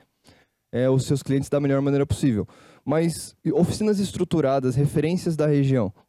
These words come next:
qual, quais são as dores que vocês têm e o que, que vocês fazem, fazem pra combater, pra tentar diminuir essa dor de vocês?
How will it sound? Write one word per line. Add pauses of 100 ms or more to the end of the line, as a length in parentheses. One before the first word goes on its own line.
(100)
qual,
quais
são
as
dores
que
vocês
têm (380)
e
o
que,
que
vocês
fazem,
fazem
pra
combater,
pra (160)
tentar
diminuir
essa
dor
de
vocês?